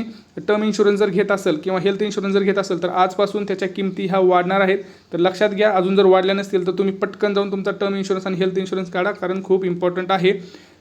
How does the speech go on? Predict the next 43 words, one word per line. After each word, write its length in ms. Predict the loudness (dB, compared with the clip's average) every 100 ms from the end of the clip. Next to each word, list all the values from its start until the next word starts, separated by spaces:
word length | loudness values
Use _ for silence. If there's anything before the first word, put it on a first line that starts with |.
| -4
याच्या, 440 | 0 2 2 2 0 -12 -12 -4
अ, 120 | -4
किमतीमध्ये 600 | -2 -2 -2 -4 0 2
याचा 180 | 2 0
जो 140 | 0
प्रीमियम 460 | -2 0 0 0 0
असतो, 280 | -2 -2 -2
तो 60 |
प्रीमियम 480 | -2 -4 -4 -4 -2
जो 80 | -2
असतो, 220 | -2 -2
तो 160 | 0 0
सुद्धा 220 | 0 -2
इथं 180 | 0 4
वाढणार 420 | 4 2 0 0
आहे. 180 | 2 0 -4 -18 _ -4
तुम्ही 160 | 0
आता 160 | 0 0
तुमचं 340 | -2 -2 0
जो 100 | 2
काही 140 | 2 2
संबंधित 380 | 0 0 0 -2
वय 240 | 0 2
आहे 240 | 4 2 0 -4 -8
आणि 160 | -6 -4
तुमचं 240 | -2 0
जे 120 | 0 0
काही, 260 | 4 6
अ, 60 | 4
गाव, 400 | 2 4 4 2
तुमचं 240 | 0 2
लोकेशन 440 | 2 4 2 0 0
आहे, 120 | 0
तुम्ही 220 | -2 -2
मेट्रोपॉलिटन 640 | -2 0 0 2 2 0
सिटीमध्ये 420 | 0 0 0 2 0
राहतात 240 | 0 -2 -2
का, 80 | -2
शहरामध्ये 500 | 2 2 4 2 2
राहतात 200 | 0 0
का, 80 | -2 0
खेड्यागावामध्ये 580 | 2 4 4 2 2 2
राहतात, 240 | 0 -2